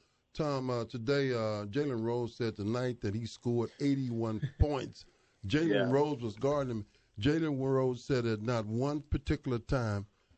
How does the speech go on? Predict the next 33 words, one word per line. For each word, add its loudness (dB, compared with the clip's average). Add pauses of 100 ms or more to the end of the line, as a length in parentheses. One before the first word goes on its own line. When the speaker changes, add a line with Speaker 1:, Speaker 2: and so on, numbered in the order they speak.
(140)
Speaker 1:
did 2
Kobe 4
Bryant 0 (100)
trash 0
talk -6
him. -14
That's 0
the -16
kind -2
of -4
guy -2
he -2
was, -2
wasn't -4
it? -20 (1400)
Speaker 2:
Well, -2 (280)
he -4
could 2
trash 4 (120)
talk, 0
though, 0
when, -4 (280)
when, -10
when -6
the -18 (140)
time 0
was -4 (120)
right. 0
But -4
I'll 2
tell -4
you -2
this. 2